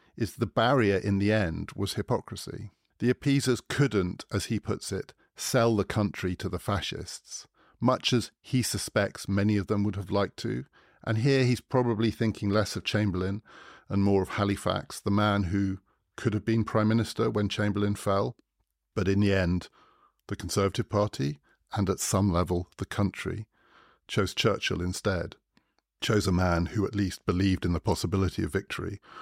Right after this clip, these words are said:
rather than taking for granted the ultimate certainty of defeat. But what saved the country from being sold in the way that Orwell believed other countries had been sold out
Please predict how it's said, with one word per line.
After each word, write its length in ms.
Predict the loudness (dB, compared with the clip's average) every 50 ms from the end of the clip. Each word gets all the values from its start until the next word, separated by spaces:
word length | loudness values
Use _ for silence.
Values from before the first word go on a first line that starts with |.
| -20 -12 _
rather 320 | 0 2 2 2 2 2 2
than 140 | 2 2 2
taking 340 | 2 0 0 0 0 -2
for 100 | -2 -2
granted 560 | -2 0 0 2 2 0 -2 -4 -6 -8 -10 -12 -18 -20 -20 _ -14
the 120 | -10 -4 0
ultimate 400 | 0 0 0 0 -2 -2 -2 0
certainty 640 | 0 0 0 0 0 -2 -4 -2 -2 -4 -4 -6 -8 -14 -20 -20 -14 _ -8
of 140 | -6 -4 -4
defeat. 560 | -4 -2 0 0 0 0 -2 -6 -12 -16 -20 _ _ -20 -20 -20 -20 -20 -20 -18 -18 -18 -18 -20 -20 -20 _ _ _ _ _ _ _ _ _ _ _ _ _ _ _ -8
But 120 | -2 0
what 180 | 0 0 0 0
saved 380 | 0 2 4 4 4 2 0
the 80 | -2 -2
country 360 | 0 -2 -2 -2 -2 -4 -6
from 360 | -6 -2 0 2 2 4 2
being 260 | 2 2 2 2 2
sold 480 | 0 -2 -2 0 0 0 0 -2 -4 -4 -2
in 140 | 0 0 0
the 80 | 2
way 300 | 2 2 2 2 2 0
that 220 | 0 0 -2 -4 -6 _ _ _ _ _ _ _ _ _ _ _ _ _ _ _ _ _ _ 0
Orwell 300 | 2 4 4 4 4 2
believed 400 | 2 2 2 2 2 0 -2 -2 -2
other 180 | 0 0 0 0
countries 500 | 0 0 -2 -2 -2 -2 -6 -6 -6 -6
had 300 | -4 -2 -2 -2 -2 -2
been 180 | -2 -2 -2 -2
sold 420 | -2 0 0 0 0 2 0 0
out 280 | 0 0 -2 -4 -6